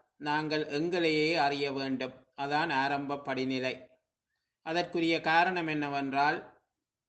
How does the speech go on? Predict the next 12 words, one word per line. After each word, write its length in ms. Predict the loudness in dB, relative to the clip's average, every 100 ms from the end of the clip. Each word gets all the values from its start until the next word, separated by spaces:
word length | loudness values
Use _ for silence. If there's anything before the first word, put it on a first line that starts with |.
| _ _ _
நாங்கள் 440 | -6 -4 0 2 2
கடவுளிலிருந்து 1300 | 2 4 4 2 0 0 0 0 2 2 0 -8 _ _ _ _ _ _ _ _ _ _ _ -8
உருவாக்கப்பட்டவர்கள். 1400 | -2 2 2 2 -4 -4 -4 -2 -2 -2 -2 -4 -6 -20 _ _ _ _
அதாவது 840 | -2 2 2 2 -2 -4 -8 -20 _ _ _ _ _ _ _ _ _ _ _ _ _ _ _ _
நாங்கள் 800 | -4 -2 0 2 2 0 -6 -10 -4
அண்டத்திலிருந்து 840 | -2 0 -2 0 0 0 -2 -4
பிண்டமாக 640 | -4 -4 -2 0 2 0 -2
வந்தவர்கள். 760 | -2 -2 -2 -2 -4 -2 -4 -6 -16 _ _ _ _ _ _ _ _
அண்டமே 720 | -6 -2 0 0 0 -2 -6
இறை-, 400 | -6 -2 0 0 -4
இறை-, 520 | -2 0 0 -2 -4
இறைவன், 600 | 0 0 0 -4 -10